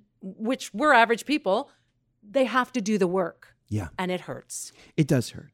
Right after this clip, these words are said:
Speaker 2: It does
Speaker 1: But
Speaker 2: hurt.
Speaker 1: it's worth it.
Speaker 2: It's absolutely worth it.
Speaker 1: Because
Speaker 2: Absolutely
Speaker 1: then you become
Speaker 2: worth it.
Speaker 1: more evolved. And those, to bring it full circle,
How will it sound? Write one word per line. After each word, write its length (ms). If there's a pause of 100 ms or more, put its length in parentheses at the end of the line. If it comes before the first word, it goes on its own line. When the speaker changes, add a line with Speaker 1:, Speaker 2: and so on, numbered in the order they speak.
(280)
Speaker 2:
It 120
does 200
Speaker 1:
But 120
Speaker 2:
hurt. 60
Speaker 1:
it's 80
worth 260
it. 140 (220)
Speaker 2:
It's 260 (180)
absolutely 880
worth 320
it. 80
Speaker 1:
Because 200
Speaker 2:
Absolutely 320
Speaker 1:
then 40
you 140
become 140
Speaker 2:
worth 40
it. 40
Speaker 1:
more 80
evolved. 460 (280)
And 160
those, 220 (300)
to 80
bring 180
it 100
full 140
circle, 460